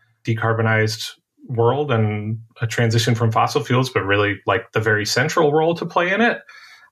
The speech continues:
And I wish they would, more of them <laughs> would get religion on that. Um, but gas utilities don't really.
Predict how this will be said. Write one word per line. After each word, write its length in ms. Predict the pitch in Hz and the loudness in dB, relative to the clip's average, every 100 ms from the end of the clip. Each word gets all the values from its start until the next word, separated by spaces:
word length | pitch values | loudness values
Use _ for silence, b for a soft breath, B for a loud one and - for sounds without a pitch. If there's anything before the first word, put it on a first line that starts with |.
| _ - | _ -4
And 100 | 117 | 0
I 60 | |
wish 240 | 104 110 - | 2 0 2
they 140 | 113 | 2
would, 320 | 107 104 101 110 - _ - | 2 0 -2 -8 -14 _ -4
more 240 | 131 135 | 2 2
of 100 | 127 | 2
them 160 | 113 117 | 2 2
<laughs> 40 | |
would 140 | 110 - | 0 0
get 180 | 127 123 | 0 2
religion 420 | 117 139 139 113 | 2 2 2 2
on 180 | 107 104 | 2 0
that. 300 | 104 147 - B B B B | 0 -2 -6 B B B B
Um, 220 | 127 120 | 2 2
but 120 | 120 | 0
gas 240 | 147 196 190 | 0 0 -2
utilities 680 | - 147 139 135 127 - - _ _ | 0 2 2 0 -2 -6 -14 _ _
don't 300 | - 127 110 110 | 0 2 0 -2
really. 460 | 113 104 98 101 | 0 0 0 -4